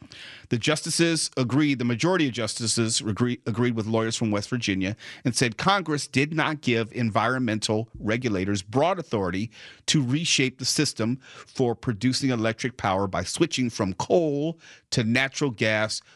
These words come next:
wind turbines, and solar energy, yada, yada, yada, blah, blah, blah. And there are those who say, "I'm just glad whenever the,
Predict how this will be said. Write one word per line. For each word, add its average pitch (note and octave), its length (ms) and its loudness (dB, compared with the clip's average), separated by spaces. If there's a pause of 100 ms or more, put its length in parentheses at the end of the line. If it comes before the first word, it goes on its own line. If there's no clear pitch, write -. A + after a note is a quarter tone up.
wind B2+ 300 2
turbines, G#2 440 -2
and G2+ 140 0
solar G2 400 0
energy, F2 500 -2 (160)
yada, G#2 300 2
yada, G2 240 2
yada, F2 340 0 (220)
blah, G#2 360 2
blah, F#2 220 0
blah. F2 300 -4 (560)
And B3 120 4
there C4+ 100 4
are A3+ 60 0
those G3+ 280 0
who G3 100 0
say, D3+ 460 2 (280)
"I'm D#3 200 2
just D#3+ 200 0
glad C3 440 2
whenever A#2+ 320 0
the, G#2+ 300 0